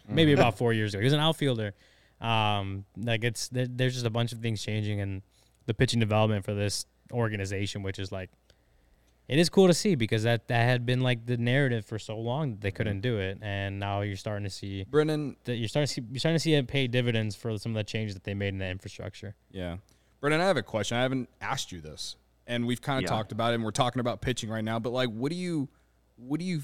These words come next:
Speaker 2: how do you feel about Kyle Hendricks? Like, do, do you want him in this rotation next year? Like, it's easy
Speaker 3: Oh,
Speaker 2: to say
Speaker 3: tough.
Speaker 2: you want him be-, just because, like, he,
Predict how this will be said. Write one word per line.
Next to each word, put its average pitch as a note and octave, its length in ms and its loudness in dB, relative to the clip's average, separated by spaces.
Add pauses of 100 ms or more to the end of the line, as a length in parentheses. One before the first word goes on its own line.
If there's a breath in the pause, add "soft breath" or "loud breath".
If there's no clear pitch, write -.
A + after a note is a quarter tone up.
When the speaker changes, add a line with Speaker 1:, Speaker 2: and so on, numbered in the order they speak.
(360)
Speaker 2:
how D#3+ 160 -6
do F3 60 0
you C#3 80 -2
feel B2+ 180 0
about F#2+ 200 -4
Kyle F#2+ 260 -8
Hendricks? F#2+ 520 -10
Like, G2+ 200 -8 (680)
do, A#2 120 -4 (160)
do A2 80 -2
you A#2+ 160 4
want B2+ 280 2
him C#3 160 0
in C#3 100 0
this C3 180 -2
rotation C#3+ 480 -2
next C#3+ 280 -4
year? D3 200 2
Like, B2 200 2 (180)
it's B2+ 200 -4
easy D3 280 0
Speaker 3:
Oh, C#3 40 0
Speaker 2:
to B2 80 0
say C3 140 0
Speaker 3:
tough. G#2 260 0
Speaker 2:
you G#2 80 -2
want A#2 140 0
him C#3+ 140 0
be-, C3 100 -2
just A#2 260 -2
because, A#2 300 -4
like, G#2+ 260 -4 (360 soft breath)
he, B2+ 580 -2